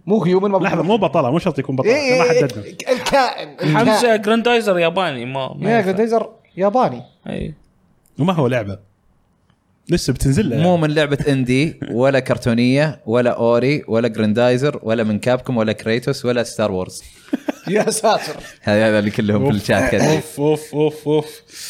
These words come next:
Speaker 2: تف والله. مم. طب هل الشخصية اللي ببالك هي، آه، ال-، ال-، البطل في اللعبة؟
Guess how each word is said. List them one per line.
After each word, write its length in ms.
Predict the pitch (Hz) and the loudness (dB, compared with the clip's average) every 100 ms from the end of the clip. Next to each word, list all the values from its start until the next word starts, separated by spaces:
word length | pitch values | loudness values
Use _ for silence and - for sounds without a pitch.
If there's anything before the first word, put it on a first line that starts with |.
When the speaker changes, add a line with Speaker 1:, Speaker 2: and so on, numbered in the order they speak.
| - - - - - - - - | -12 -12 -12 -12 -12 -12 -14 -4
Speaker 2:
تف 320 | 147 139 - | -2 -2 -4
والله. 380 | 110 107 98 92 - _ | -8 -6 -6 -10 -20 _
مم. 720 | 117 117 110 107 101 98 92 92 _ _ _ - | -10 -8 -6 -8 -8 -10 -14 -20 _ _ _ -6
طب 140 | 143 | -2
هل 100 | 180 | -2
الشخصية 340 | - 165 - | -4 -8 -2
اللي 120 | 170 143 | 0 0
ببالك 420 | 139 156 135 123 | 2 2 0 0
هي، 200 | 147 156 | 2 2
آه، 220 | 147 113 | 0 -2
ال-، 800 | 123 120 117 113 110 110 107 107 | 0 0 2 0 -2 -4 -6 -6
ال-، 240 | 104 101 | -6 -8
البطل 540 | 95 95 123 139 165 160 | -10 -4 -2 0 -2 0
في 60 | |
اللعبة؟ 340 | 131 139 165 | 0 0 -2